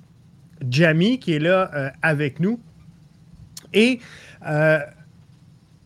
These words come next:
sans plus tarder, donc, si on, on n'a pas de commentaires, là, sur, euh, la, la,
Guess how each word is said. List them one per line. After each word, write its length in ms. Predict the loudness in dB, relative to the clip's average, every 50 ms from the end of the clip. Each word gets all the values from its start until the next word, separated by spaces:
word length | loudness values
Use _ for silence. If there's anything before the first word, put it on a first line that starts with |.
| -14
sans 260 | -10 -4 2 2 2 4
plus 180 | 2 0 0
tarder, 460 | 2 4 2 4 2 0 0 0 0
donc, 460 | 0 0 0 0 0 -2 -6 -8 -12 -16 -20 -20 -20 -20 -20 -20 -20 -20 -20 -20
si 600 | -16 -14 -14 -12 -10 -6 -4 -2 -2 -2 -4 -4
on, 240 | -4 -4 -4 -4 -2 -2
on 120 | 0 2
n'a 120 | 2 2 2
pas 100 | 0 -2
de 80 | -2
commentaires, 640 | 0 0 2 2 2 0 0 0 0 0 0 0 -2
là, 160 | -2 -2 -2
sur, 460 | -4 -4 -4 -2 -2 0 0 -2 0 0
euh, 140 | 0 2
la, 320 | 2 2 2 2 2 2 0
la, 180 | -4 -8 -12